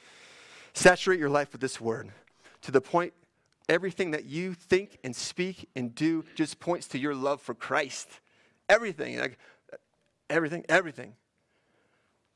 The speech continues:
That everything in your life is filtered and flavored by your love for Christ in such a way that people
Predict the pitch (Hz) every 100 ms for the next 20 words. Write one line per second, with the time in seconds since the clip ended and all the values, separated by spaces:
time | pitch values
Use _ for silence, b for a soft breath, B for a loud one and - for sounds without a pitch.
0 | b b b b _ _ _ _ _ _
1 | _ _ _ _ _ - _ _ _ _
2 | _ _ - 151 - 214 226 - 202 175
3 | 165 151 147 135 - - 202 190 165 143
4 | - 160 156 135 131 165 165 156 151 160
5 | 147 - 127 185 - 165 156 131 180 214
6 | 196